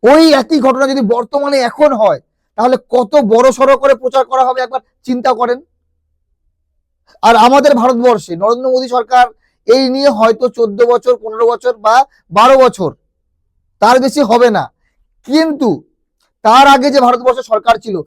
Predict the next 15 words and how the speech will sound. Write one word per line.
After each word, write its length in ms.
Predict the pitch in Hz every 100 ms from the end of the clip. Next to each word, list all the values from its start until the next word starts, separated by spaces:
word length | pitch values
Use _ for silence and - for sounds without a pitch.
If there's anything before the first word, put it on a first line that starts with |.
| _ _ -
সেই 220 | 233 240
সময় 300 | 254 254 262
কি 180 | 208 190 135 _ _ _ -
ভারতবর্ষে 760 | 143 190 208 233 247 202 180 127 - _ _ _
সংখ্যালঘু 540 | 214 240 262 277 254 254
মুসলিম 340 | 233 226 247
সম্প্রদায়ের 500 | 233 262 262 269 277 233
মানুষদের 360 | 233 208 247
ওপর 200 | 254 247 202
কোনো 240 | 185 202
রকম 260 | 233 247 269 254
কোনো 200 | 269 269
অন্যায় 300 | 247 247 254
অত্যাচার 280 | 240 233 220
হয়নি? 220 | 214 214